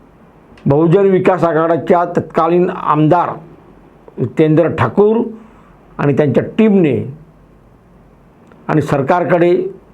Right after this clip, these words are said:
त्याची मागणी केली आणि त्याला इथे घेण्यात आलं. हा माझा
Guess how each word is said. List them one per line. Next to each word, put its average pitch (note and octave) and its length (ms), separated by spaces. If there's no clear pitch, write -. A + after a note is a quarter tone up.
त्याची D#3 220
मागणी D3+ 380
केली F#3+ 260
आणि D3 240
त्याला D3 360
इथे C#3 200
घेण्यात B2+ 400
आलं. - 120
हा D3 120
माझा C#3 420